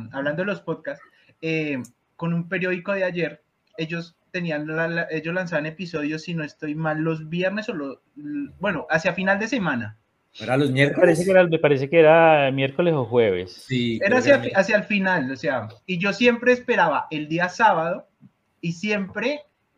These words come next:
Speaker 1: a la hora del desayuno, unas diez, nueve de la mañana, me lo ponía. Y lo disfrutaba, me sentaba a escucharlo. Era como, como,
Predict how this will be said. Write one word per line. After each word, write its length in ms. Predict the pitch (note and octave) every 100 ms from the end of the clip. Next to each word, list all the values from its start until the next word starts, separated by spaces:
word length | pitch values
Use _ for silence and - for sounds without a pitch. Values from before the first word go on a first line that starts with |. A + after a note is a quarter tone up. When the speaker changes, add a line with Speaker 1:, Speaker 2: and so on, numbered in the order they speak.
| D3
Speaker 1:
a 80 | D3
la 140 | C#3+
hora 140 | D3+ F3+
del 100 | F#3+
desayuno, 580 | F#3+ D#3+ C#3+ E3 E3+
unas 300 | E3+ E3+ D#3+
diez, 480 | D#3+ F3 F3 F3+ F3
nueve 280 | E3+ E3 E3+
de 40 | F3+
la 100 | F3+
mañana, 500 | F3+ F#3 F3+ G#3+ -
me 120 | C#3+ C3+
lo 100 | B2+
ponía. 380 | B2 A2 G#2+ - _ _ _ _ _ -
Y 120 | F#3
lo 160 | F#3 F3
disfrutaba, 580 | F3 D#3 D3 E3+ D#3
me 100 | D3
sentaba 640 | D3+ D#3+ D#3 G3 B3 D#4+ -
a 80 | F3
escucharlo. 480 | E3+ - C#3+ D3+ C#3+
Era 160 | F3+ G3+
como, 480 | A#3+ A#3 A3 E3 -
como, 560 | F3 E3+ D#3+ D3+ D3